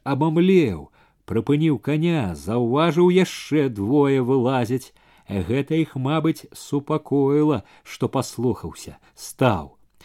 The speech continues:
Гэта і памагло яму. Як ён раптам, адкуль узялося, здагадаўся, так спрытна і лоўка апяразаў пугай па вачах таго першага, і як тузануў каня,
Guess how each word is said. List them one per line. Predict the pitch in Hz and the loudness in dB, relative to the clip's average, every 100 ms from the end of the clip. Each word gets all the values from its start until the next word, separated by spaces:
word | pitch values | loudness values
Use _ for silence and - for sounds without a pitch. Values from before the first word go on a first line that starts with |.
| - | -8
Гэта | 98 110 127 127 139 | -4 -2 -4 -2 0
і | 135 151 | 0 -2
памагло | - 143 139 123 101 104 101 | -2 -4 -2 -2 0 0 0
яму. | 110 101 87 73 - _ _ _ _ _ | -2 -4 -8 -12 -20 _ _ _ _ _
Як | - 139 147 | 2 2 4
ён | 185 170 151 | 4 4 4
раптам, | 185 151 - 131 95 _ _ | 4 0 0 -2 -4 _ _
адкуль | - 131 - 180 175 147 | 0 0 0 2 4 4
узялося, | 147 175 180 - 156 120 - _ - | 2 4 2 2 0 0 -2 _ -18
здагадаўся, | 73 69 - 131 170 202 175 - 175 143 _ _ _ | -16 -8 -2 2 4 4 2 2 2 2 _ _ _
так | - 180 - | -2 0 -2
спрытна | - - 180 165 143 156 | -8 2 4 4 4 2
і | 165 | 4
лоўка | 196 180 151 165 165 | 6 6 4 2 2
апяразаў | 165 170 165 180 160 - _ | 2 0 0 2 0 -2 _
пугай | 196 196 143 143 160 135 | 2 4 6 4 2 2
па | - 165 | -2 0
вачах | 165 170 - 180 170 120 - - | 2 0 0 0 2 2 -2 -2
таго | 151 185 170 | 2 4 4
першага, | - 190 202 147 - 143 143 | 2 4 4 2 -2 0 2
і | 139 165 185 | 6 6 6
як | 170 - - | 4 -2 -4
тузануў | 185 180 127 180 202 190 131 | 2 4 4 0 2 2 2
каня, | - 160 175 208 202 180 104 | 0 -2 0 0 2 2 -2